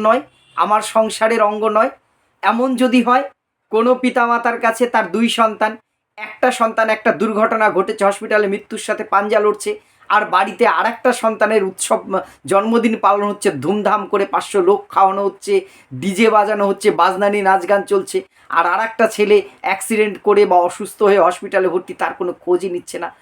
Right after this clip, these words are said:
তাহলে সেই সন্তানটার কেমন লাগবে? খারাপ লাগবে না? বিমাতৃসুলভ আচরণ সেটা মনে হবে না?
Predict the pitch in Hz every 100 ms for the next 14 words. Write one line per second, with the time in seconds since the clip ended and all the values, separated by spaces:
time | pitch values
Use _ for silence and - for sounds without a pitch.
0 | _ _ - 165 175 175 175 175 170 165
1 | 165 160 165 160 147 143 175 165 151 143
2 | 143 156 _ _ _ _ - - 165 180
3 | 175 160 151 175 175 180 _ _ _ _
4 | - 120 208 208 214 214 208 214 202 190
5 | 190 208 196 185 - 170 165 185 160 180
6 | 190